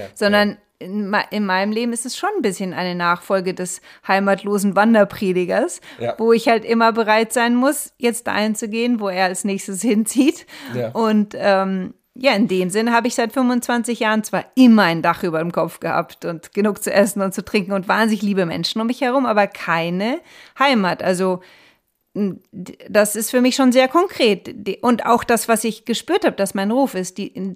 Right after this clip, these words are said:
Speaker 2: gewisser Weise die s-, sozusagen die Heimatlosigkeit des Herrn zu teilen und deswegen auch bereit zu sein, wo auch immer er mich auf dem Globus hinschickt.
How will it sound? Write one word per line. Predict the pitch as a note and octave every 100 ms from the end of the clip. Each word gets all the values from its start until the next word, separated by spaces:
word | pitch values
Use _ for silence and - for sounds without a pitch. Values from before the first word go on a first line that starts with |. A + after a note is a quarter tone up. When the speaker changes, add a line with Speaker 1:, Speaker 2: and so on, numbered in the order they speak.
| -
Speaker 2:
gewisser | G3 F#3+ A3+ A3+ G#3
Weise | G3+ A3 G#3 A3+ A3+ - _ _ _ _ G3+
die |
s-, | F#3+ F#3 G3 _ _ _ A3 -
sozusagen | A#3 A#3 B3+ C4 C#4
die | C#4
Heimatlosigkeit | A#3 A#3+ C4 B3+ A#3+ A3+ - G3+ F#3+
des | F#3
Herrn | F#3+ F3+ F3
zu | F3+
teilen | F3 D3+ F3 B3 A#3+
und | G#3+
deswegen | G#3+ - A3 -
auch | G#3+
bereit | G#3+ F#3+ C4 F#4
zu | A#3+
sein, | F#3 F3 F#3 G#3 -
wo | G3 G#3
auch | C#3+ G3 -
immer | - A3+ A3+ A3+
er | G3
mich | G#3 F#3+
auf | F#3+ -
dem | G3
Globus | F#3+ G3 F#3+ G3 -
hinschickt. | C4+ G3 - - -